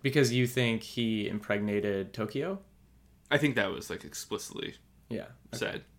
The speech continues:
Speaker 1: Yeah.
Speaker 2: Pretty sure. Um, but yeah, so he, like, he's going in to save. I, I don't know if he dies or not, but, uh,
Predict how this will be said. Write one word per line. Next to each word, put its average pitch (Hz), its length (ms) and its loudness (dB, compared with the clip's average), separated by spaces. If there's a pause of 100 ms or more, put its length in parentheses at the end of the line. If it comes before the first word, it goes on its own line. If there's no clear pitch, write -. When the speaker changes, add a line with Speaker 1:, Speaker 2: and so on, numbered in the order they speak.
(120)
Speaker 1:
Yeah. - 120 0
Speaker 2:
Pretty - 140 -2
sure. - 300 -8 (560)
Um, 101 580 0 (300)
but 147 180 8
yeah, 117 180 8
so 131 220 4
he, 170 340 -4
like, 117 180 0
he's 143 280 -4
going 101 340 -8
in 95 220 -10
to - 100 -14
save. 98 340 -6
I, 76 160 -2
I 123 160 2
don't 110 120 0
know 98 60 -4
if 98 80 -10
he 113 140 -4
dies 92 280 -8
or 90 60 -10
not, 90 260 -12
but, 104 140 -4
uh, - 260 -12